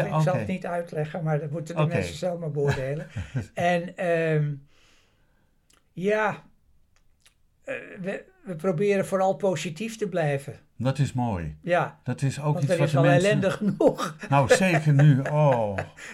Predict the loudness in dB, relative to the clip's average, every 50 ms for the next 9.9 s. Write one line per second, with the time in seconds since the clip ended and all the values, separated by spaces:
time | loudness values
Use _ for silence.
0 | -6 -2 -2 -2 -2 -4 -10 _ _ 2 4 6 8 8 8 6 6 6 4 4
1 | 4 2 0 -2 -2 2 2 2 2 2 -2 -6 -6 -2 -2 -2 -2 -2 -6 -6
2 | -6 -6 -4 -2 -2 -2 0 -2 -2 -2 0 0 0 -2 -2 -8 -18 -20 -20 _
3 | _ _ -10 -6 -4 -4 -2 -2 -2 -2 -4 -4 -4 -6 -8 -8 -8 -8 -6 -4
4 | -4 -4 -4 -4 -6 -6 -8 -8 -8 -8 -8 -8 -10 -4 -2 -2 -2 -2 -4 -8
5 | -6 -6 -6 -4 -4 -6 -8 -2 2 2 4 4 4 4 2 2 0 -6 -12 -14
6 | -16 -20 -20 -20 -20 _ _ _ _ _ _ _ _ -14 -14 -12 -12 -12 -14 -14
7 | -14 -14 -16 -16 -14 -14 -10 -10 -8 -6 -6 -4 -4 -2 -2 0 0 0 0 -2
8 | -4 -4 -2 0 2 2 0 -2 -4 -10 _ _ _ _ _ _ _ _ _ _
9 | _ _ _ _ _ -10 -4 -2 -2 0 0 2 2 2 2 0 -4 -10